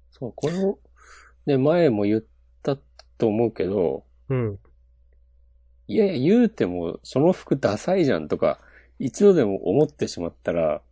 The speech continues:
Speaker 2: うん。
Speaker 1: 成立しなくなってしまう。
Speaker 2: そう。
Speaker 1: ので、題材として。
Speaker 2: はい。
Speaker 1: 少なくとも今のところ、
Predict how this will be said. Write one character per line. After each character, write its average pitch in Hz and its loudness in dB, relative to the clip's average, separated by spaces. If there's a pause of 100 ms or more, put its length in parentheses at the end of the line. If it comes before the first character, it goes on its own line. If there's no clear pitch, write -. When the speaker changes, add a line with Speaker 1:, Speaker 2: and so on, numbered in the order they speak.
(160)
Speaker 2:
う 147 2
ん。 110 -4 (800)
Speaker 1:
成 135 2
立 131 0
し - -10
な 147 4
く 160 2
な 160 4
っ - 0
て - -12
し - -12
ま 80 -4
う。 78 -8 (880)
Speaker 2:
そ - -2 (520)
う。 - -6
Speaker 1:
の 82 -6
で、 78 -4
題 87 -4
材 85 -6
と 78 -10
し - -14
て。 73 -4 (300)
Speaker 2:
は 139 0
い。 113 -8 (1000)
Speaker 1:
少 214 4
な 226 0
く - -16
と - -2
も 147 4
今 135 2
の 156 -4
と 151 0
こ 147 2
ろ、 135 6